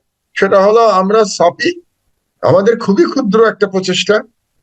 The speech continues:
আমরা, আহ, এক, আমাদের, আহ, প্রতিষ্ঠানের বয়স, আহ, দেড় বছরও এখনো হয় নাই, এক বছর থেকে কয়েক মাস বেশি। এর মধ্যে আমরা আমাদের সাধ্যমতো কাজ করবার চেষ্টা করছি।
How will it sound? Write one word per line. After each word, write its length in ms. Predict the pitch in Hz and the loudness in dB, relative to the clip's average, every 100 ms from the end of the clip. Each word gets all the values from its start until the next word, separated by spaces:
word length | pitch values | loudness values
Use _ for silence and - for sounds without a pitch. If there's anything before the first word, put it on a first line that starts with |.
| _ - | _ -2
আমরা, 400 | 143 180 202 190 | 0 2 2 2
আহ, 720 | - _ _ - 143 139 127 | -2 _ _ -4 0 0 0
এক, 280 | - 156 156 | -2 -2 -2
আমাদের, 420 | 151 156 175 180 | 0 0 2 0
আহ, 420 | 156 123 147 143 | -2 -4 0 0
প্রতিষ্ঠানের 580 | 117 156 180 - 190 185 | 0 -2 -4 -4 -2 0
বয়স, 460 | 139 147 165 170 - _ _ | 2 2 2 0 -6 _ _
আহ, 220 | - 131 120 | -2 0 2
দেড় 200 | 170 180 | 2 2
বছরও 400 | 185 190 226 220 | 2 2 2 2
এখনো 300 | 185 190 180 | 0 0 0
হয় 200 | 147 165 | 2 0
নাই, 160 | 202 226 _ _ - | 0 -4 _ _ -4
এক 200 | 143 139 | -2 0
বছর 280 | 156 160 185 | 0 0 0
থেকে 200 | 185 190 | 0 0
কয়েক 220 | 180 165 160 | 0 0 0
মাস 160 | 175 156 | -2 0
বেশি। 380 | 147 156 233 226 _ _ _ _ - | -2 -2 -2 -6 _ _ _ _ 0
এর 200 | 247 285 | 2 4
মধ্যে 300 | 269 262 285 | 4 2 2
আমরা 320 | 269 240 262 | 2 2 0
আমাদের 280 | 269 269 247 | 2 2 0
সাধ্যমতো 580 | - 226 202 269 254 226 | 0 -4 0 2 4 2
কাজ 200 | - - | 0 -4
করবার 200 | 151 123 113 | -2 -2 -2
চেষ্টা 260 | 110 - | -4 -6
করছি। 320 | 131 - - | -8 -8 -10